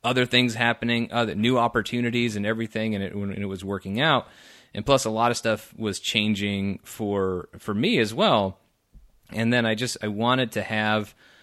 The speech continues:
uh, you know, something, and I always liked working with Paul, and then I wanted to, I got inspired to do, uh, a Marvel show, and I was like, "Okay, well, I wanna do, if I'm gonna do a Marvel show, there's only one person to do the Marvel <laughs> show with."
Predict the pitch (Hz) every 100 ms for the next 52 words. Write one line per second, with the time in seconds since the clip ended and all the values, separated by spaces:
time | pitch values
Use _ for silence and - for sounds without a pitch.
0 | _ - 98 95 - 107 90 - 143 156
1 | 98 98 95 98 123 113 110 107 - 101
2 | 101 101 95 90 - 98 123 127 101 101
3 | 98 92 107 104 95 107 98 95 101 98
4 | 98 - 98 - 113 120 120 104 107 104
5 | 104 95 - - - 120 95 90 104 98
6 | 98 98 92 90 - 98 101 127 131 95
7 | 95 95 92 - 90 87 110 - 95 98
8 | 95 101 110 107 101 104 101 98 - 95
9 | 98 117 110 104 104 101 95 - 123 104
10 | 104 104 101 98 101 - 98 - 92 95
11 | 95 95 92 92 92 101 104 101 107 -
12 | 160 135 - 226 - 143 -